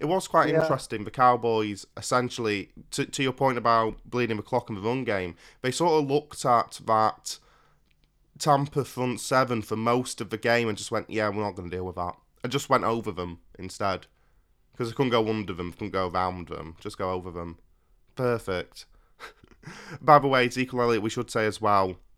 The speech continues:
Speaker 1: his longest run was thirteen yards. If you take that out, he had ten carries for twenty yards.
Speaker 2: I mean, look, I really can't, uh, speak about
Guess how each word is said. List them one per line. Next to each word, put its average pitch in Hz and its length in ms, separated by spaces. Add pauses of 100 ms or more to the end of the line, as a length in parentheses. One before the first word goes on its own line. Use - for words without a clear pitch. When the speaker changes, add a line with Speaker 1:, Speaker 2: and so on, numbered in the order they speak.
(100)
Speaker 1:
his 127 280
longest 160 440
run 131 200
was 107 160
thirteen 113 500
yards. 95 640
If 98 100
you 127 80
take 165 280
that 156 180
out, - 480 (320)
he 123 160
had 123 180
ten 139 240
carries 120 400
for 113 140 (200)
twenty 113 440
yards. 87 580 (840)
Speaker 2:
I 170 100
mean, 165 180
look, 123 400
I 160 140
really 135 580
can't, 127 560 (400)
uh, 95 720 (1200)
speak - 840
about 107 520